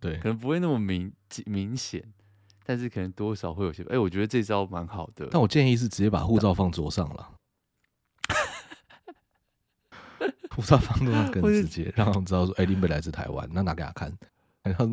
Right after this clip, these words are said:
Speaker 1: 那个警察跟你讲说，
Speaker 2: 对。
Speaker 1: “我是警察”一样。
Speaker 2: 或-，或是那个手机壳直接用一个台湾放，放在后面这样之类的。
Speaker 1: 全-，全台湾有多少人有这种手机壳？
Speaker 2: <laughs>
Speaker 1: 除了谁？
Speaker 2: 真的。
Speaker 1: 马英九之外。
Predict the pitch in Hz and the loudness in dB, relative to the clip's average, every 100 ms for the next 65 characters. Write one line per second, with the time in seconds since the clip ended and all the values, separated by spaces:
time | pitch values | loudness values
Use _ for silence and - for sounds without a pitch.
0 | 110 107 101 90 87 82 85 85 87 80 | 0 0 0 0 -2 -2 -4 -2 -2 -2
1 | 76 80 85 - 57 - - 98 104 113 | -4 -4 -4 -8 -16 -16 -16 -16 -18 -20
2 | 107 _ _ _ _ _ _ - - - | -20 _ _ _ _ _ _ -14 -12 -4
3 | 151 156 147 135 - - 90 90 - 117 | -2 0 2 0 0 2 2 2 -2 -2
4 | 113 117 - - 87 87 92 92 98 120 | -2 -4 -10 -4 -2 -2 -6 -2 0 0
5 | - _ - _ 135 107 92 - 87 85 | -4 _ -20 _ -2 0 -2 -6 -6 -2
6 | 90 90 87 90 - - - 104 90 87 | 0 0 -2 -4 -8 -10 -8 -6 -4 -4
7 | 80 85 87 90 104 87 - - 85 101 | -4 -4 -2 -2 -2 -4 -8 -12 -10 -2
8 | 110 120 113 113 - 90 110 104 104 127 | 0 2 0 4 2 4 6 6 6 6
9 | 98 95 92 143 - - 101 110 90 135 | 6 2 -2 -4 -2 2 6 6 4 2
10 | 123 120 90 82 - 110 110 104 92 85 | 2 2 2 0 0 0 0 0 -2 -2
11 | 98 - 170 185 196 - - 104 107 113 | -2 -4 -6 -4 -4 -8 0 4 6 8
12 | 113 98 - - 98 80 87 87 85 101 | 6 2 -2 -4 0 0 2 2 4 2
13 | 104 98 85 82 90 92 85 95 | 2 -2 -4 -2 2 4 4 2